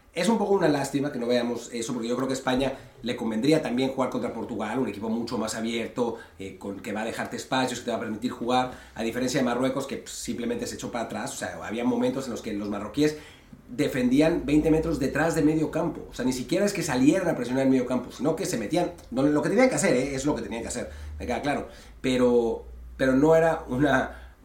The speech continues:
postura muy propositiva. En el caso de Portugal sí lo sería y veríamos un partido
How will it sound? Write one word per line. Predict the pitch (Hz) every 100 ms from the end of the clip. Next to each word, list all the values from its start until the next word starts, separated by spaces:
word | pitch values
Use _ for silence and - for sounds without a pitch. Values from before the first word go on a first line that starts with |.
| - -
postura | 123 151 143
muy | 139
propositiva. | - 113 120 123 - 151 -
En | 104
el | 110
caso | 135
de | 139
Portugal | 117 131
sí | 139 139
lo | 131
sería | 117 127 151
y | 113
veríamos | 101 113 123
un | 127
partido | 110 98 143 147